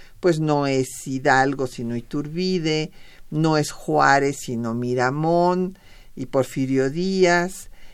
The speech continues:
eh, no son los revolucionarios, y esto trae confusión para la enseñanza en la historia. Y por otra parte, pues, hay una serie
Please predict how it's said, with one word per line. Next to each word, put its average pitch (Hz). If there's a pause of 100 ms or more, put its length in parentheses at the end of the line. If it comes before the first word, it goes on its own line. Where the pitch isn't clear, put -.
(120)
eh, 127
no 139
son 135
los 135
revolucionarios, 147
y 185
esto 220 (520)
trae 156
confusión 123
para 113
la 98
enseñanza 113
en 113
la 110
historia. 107 (760)
Y 185
por 185
otra 226
parte, 196 (100)
pues, 147
hay 165
una 170
serie 156